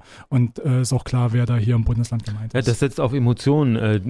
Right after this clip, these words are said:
Speaker 2: so ein Zitat, wenn sie sich so äußert und, äh, so eine emotionale Auseinandersetzung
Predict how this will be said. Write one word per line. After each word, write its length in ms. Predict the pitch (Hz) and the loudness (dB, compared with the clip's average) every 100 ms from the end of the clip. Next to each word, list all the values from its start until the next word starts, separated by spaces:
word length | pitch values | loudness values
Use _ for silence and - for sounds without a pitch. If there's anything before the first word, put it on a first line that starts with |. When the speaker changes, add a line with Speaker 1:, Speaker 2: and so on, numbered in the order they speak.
| 113 | -2
Speaker 2:
so 120 | 120 | 0
ein 160 | 110 104 | 0 -2
Zitat, 420 | 101 95 98 123 | -2 0 0 0
wenn 120 | 110 | -2
sie 120 | 104 104 | -2 -2
sich 180 | 104 | -2
so 160 | - 113 | -2 -4
äußert 400 | 101 120 123 117 | -4 -2 -2 -2
und, 260 | 120 110 104 | -2 -2 -2
äh, 220 | 117 107 | -2 0
so 140 | 101 | 2
eine 200 | 120 135 | 0 0
emotionale 920 | 123 123 113 - 113 107 95 104 139 131 | 0 -2 -2 -2 0 0 0 -2 -2 -2
Auseinandersetzung 800 | 120 120 117 120 107 110 120 | -4 -2 0 0 0 -2 -4